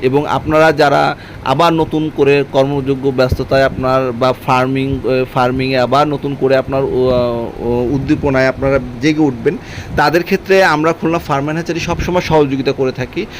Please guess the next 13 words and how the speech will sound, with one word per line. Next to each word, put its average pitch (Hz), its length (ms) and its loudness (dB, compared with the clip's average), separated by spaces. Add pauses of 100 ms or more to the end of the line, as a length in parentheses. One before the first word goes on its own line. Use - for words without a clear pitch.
(180)
এবং 151 200 0
সহযোগিতা 175 640 2
বলতে, 190 680 2 (220)
আম, 151 180 -4 (160)
আপনাদ-, 156 460 0
আপনাদের 160 760 2 (340)
যত 160 320 4
প্রকার 175 320 2 (100)
পরামর্শ 165 520 2
এবং 160 280 2
যত 147 140 0 (120)
প্রকার, 160 380 2
আহ, 147 540 -2